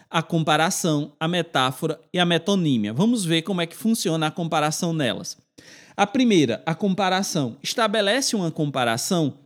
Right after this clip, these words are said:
mas fazendo uso de conectivos, como, assim como, bem como, tal qual. Vejamos o exemplo.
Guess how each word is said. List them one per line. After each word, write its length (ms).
mas 240
fazendo 480
uso 600
de 160
conectivos, 960
como, 500
assim 340
como, 600
bem 180
como, 560
tal 220
qual. 720
Vejamos 540
o 80
exemplo. 520